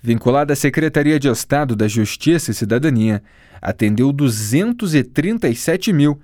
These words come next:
quinhentos e dois consumidores de janeiro a novembro de dois mil e vinte e cinco, o que resulta em cerca de mil e cem registros diários.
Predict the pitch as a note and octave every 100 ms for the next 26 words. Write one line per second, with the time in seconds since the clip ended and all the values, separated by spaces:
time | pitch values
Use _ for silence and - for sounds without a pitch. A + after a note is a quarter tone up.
0 | _ - D#3+ C#3 F3+ A#3+ A#3+ F#3+ C3+ D#3+
1 | F#3 - D#3 - F3+ A#2+ C3 D#3 G#2+ G2+
2 | G#2+ D#3 D3+ F3 B2 D3 F#3+ G3 F#3 G#2+
3 | A2+ E3 F3 D3+ D3 D3+ B2 A#2 D#3 C#3
4 | C#3+ - - G2+ F2+ - - _ - -
5 | - F2+ G2+ A2+ A2+ A#2+ C#3 A#2+ - C3+
6 | D3 B2+ B2 B2 F#3 D3 - D3 C#3+ G#2
7 | A2+ C#3+ - D#3 C3+ G2+ - - - -
8 | -